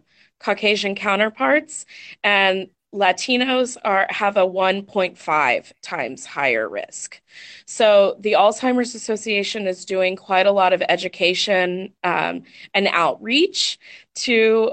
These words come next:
um, underserved communities to let them know what's going on, and then to talk about ways that we can promote healthy living. And the, the third part of our mission is to reduce the risk of dementia through the promotion of brain health.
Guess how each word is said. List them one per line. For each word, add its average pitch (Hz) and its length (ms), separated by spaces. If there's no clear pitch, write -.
um, 196 360
underserved 202 680
communities 190 760
to 190 120
let 185 240
them 180 220
know 175 280
what's 214 280
going 180 320
on, 180 380
and 240 200
then 240 120
to 233 120
talk 190 320
about 175 480
ways 196 540
that 180 460
we 196 140
can 185 180
promote 180 560
healthy 185 440
living. 180 560
And 170 460
the, 180 320
the 185 80
third 240 720
part 220 460
of 202 160
our 190 160
mission 254 680
is 196 220
to 208 140
reduce 196 480
the 202 140
risk 190 280
of 185 100
dementia 180 480
through 175 200
the 170 120
promotion 165 520
of 160 140
brain 151 260
health. 147 360